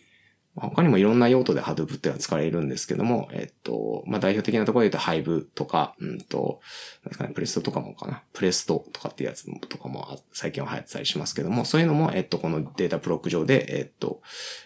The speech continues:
動かすということも、まあ、やろうと思えばできるっぽいです。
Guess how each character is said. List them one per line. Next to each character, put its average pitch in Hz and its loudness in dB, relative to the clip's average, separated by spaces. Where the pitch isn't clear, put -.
動 82 2
か 76 -2
す - 0
と 90 2
い 90 4
う - -2
こ - -4
と 113 2
も、 131 2
ま 147 4
あ、 - 8
や 110 8
ろ 139 6
う 147 4
と - 2
思 160 6
え - 6
ば 175 4
で - 0
き - -2
る - -4
っ - -20
ぽ - -4
い - -14
で - -6
す。 - -10